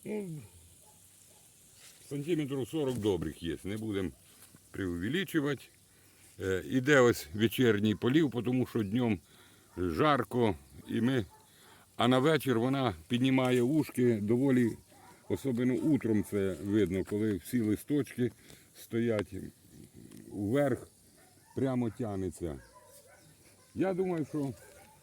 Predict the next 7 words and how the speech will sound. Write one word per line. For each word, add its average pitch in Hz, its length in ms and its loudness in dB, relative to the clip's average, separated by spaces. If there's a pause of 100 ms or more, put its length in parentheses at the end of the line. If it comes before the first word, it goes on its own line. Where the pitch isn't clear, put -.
(1400)
урожай 143 460 -6
якийсь 110 320 -6
буде 185 500 -8 (2000)
через 165 380 -2 (840)
місяць-полтора, 127 1160 -2 (960)
коли 123 400 0
вже 104 320 0